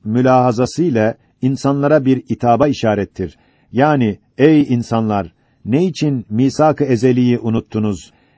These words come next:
Fakat bir cihetten de insanlara bir mazeret yolunu gösteriyor. Yani,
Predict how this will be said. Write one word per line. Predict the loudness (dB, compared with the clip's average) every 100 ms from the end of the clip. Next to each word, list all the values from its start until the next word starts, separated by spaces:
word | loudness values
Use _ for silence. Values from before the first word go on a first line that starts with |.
| _
Fakat | -4 -2 -2 0
bir | 0
cihetten | 2 0 2 -2 -2
de | -2 -2
insanlara | -4 -2 -2 0 0 2
bir | 0
mazeret | 2 2 2 0 -2 0
yolunu | 0 0 0 0
gösteriyor. | -2 -2 -2 -2 -4 -8 _ _ -6
Yani, | 0 2 2 -2